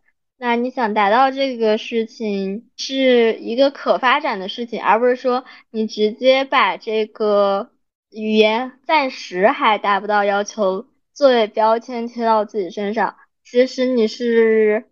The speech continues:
想发展就发展的，别人这些社会所觉得这是你的缺点的话，如果说你并不认为他自己是你的缺点的话，那你就不要管它，你就去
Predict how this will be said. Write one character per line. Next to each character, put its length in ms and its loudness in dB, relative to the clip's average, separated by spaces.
想 220 2
发 160 0
展 180 -4
就 80 -10
发 240 -4
展 320 -10
的， 240 -12
别 260 2
人 100 4
这 160 -6
些 180 -2
社 300 0
会 280 0
所 460 -2
觉 240 2
得 120 4
这 200 -2
是 160 -8
你 160 0
的 120 2
缺 220 0
点 160 2
的 140 2
话， 460 0
如 100 -6
果 120 2
说 100 -2
你 140 -6
并 240 -2
不 60 -2
认 160 2
为 160 4
他 200 0
自 140 -12
己 140 0
是 200 -6
你 100 -2
的 140 0
缺 240 -4
点 160 2
的 140 0
话， 220 2
那 360 -2
你 100 -8
就 120 0
不 140 -2
要 480 2
管 280 -2
它， 260 -4
你 220 -8
就 280 0
去 720 -4